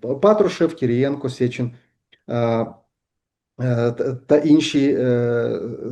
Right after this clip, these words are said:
такі представники, е, близького кола до Путіна, Старої Гвардії, які тримають, е, всі гроші, і вони пиля-, пиляють гроші на війні якраз.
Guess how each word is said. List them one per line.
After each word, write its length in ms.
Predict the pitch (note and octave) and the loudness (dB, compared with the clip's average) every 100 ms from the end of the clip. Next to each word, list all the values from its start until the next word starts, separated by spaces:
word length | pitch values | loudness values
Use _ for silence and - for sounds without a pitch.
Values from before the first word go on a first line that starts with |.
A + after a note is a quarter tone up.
| B2 | -12
такі 180 | B2+ | -10
представники, 640 | B2+ C3 B2+ C#3 C#3 D3+ C#3 | -2 0 2 2 2 2 2
е, 200 | - B2+ | 2 0
близького 500 | B2 D3+ D3 B2+ A#2+ | 4 4 4 0 0
кола 400 | A#2+ A#2+ G#2 G2+ | 0 0 0 -4
до 160 | A#2+ B2 | -6 -6
Путіна, 520 | F#3 F#3 C3 A2+ G#2+ | -6 -4 -4 -2 -4
Старої 340 | - B2 A#2 | -2 2 2
Гвардії, 520 | A2+ D3 C3 A2+ G#2+ - _ - - - _ _ | 4 2 2 -2 -6 -10 _ -20 -20 -20 _ _
які 280 | A#2 A2+ C3 | -6 -4 -2
тримають, 720 | B2+ A#2+ A#2 A#2+ A2+ A2 - | 2 2 4 4 2 0 -4
е, 380 | A#2 A2 A2 A2 | -2 0 0 -2
всі 220 | G#2+ - | -4 0
гроші, 420 | B2+ C3+ E3 - B2+ | 2 4 2 0 -4
і 40 | |
вони 200 | B2 C3 | -2 -2
пиля-, 300 | B2+ C#3 C#3 | -2 -2 -2
пиляють 400 | C#3+ C3+ C#3 B2+ | -2 0 2 2
гроші 300 | A#2 B2 A#2+ | 0 -4 -4
на 100 | A#2 | -6
війні 280 | A#2 A#2+ A2+ | -2 0 0
якраз. 420 | G2 - - - | -2 -10 -14 -18